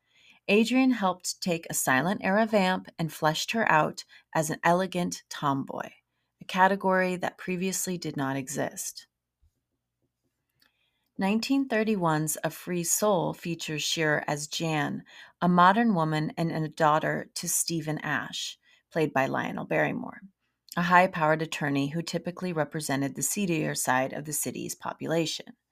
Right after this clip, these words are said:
Shearer falls in love with her father's most recent client, Ace, played by Clark Gable.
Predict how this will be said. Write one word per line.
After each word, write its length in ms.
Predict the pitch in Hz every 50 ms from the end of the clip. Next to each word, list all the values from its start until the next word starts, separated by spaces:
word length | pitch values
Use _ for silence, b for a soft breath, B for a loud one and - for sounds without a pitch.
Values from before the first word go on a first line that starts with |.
| _ _ _ _ _ _ _ _ _ _
Shearer 360 | - - - 233 226 240 254
falls 380 | 254 - - 175 180 196 202 240
in 100 | 226 214
love 180 | 175 156 151
with 140 | 151 160 -
her 100 | 170 160
father's 460 | 151 - 151 147 151 156 160 156 -
most 260 | 160 151 151 147 - -
recent 320 | 160 151 - - - -
client, 540 | - - 214 214 196 - - - - - - - _ -
Ace, 420 | 175 139 - - - - - - - _ _
played 200 | - 160 160 151
by 140 | - 143 135
Clark 380 | - - - 139 156 - _
Gable. 440 | - 156 147 - - - - -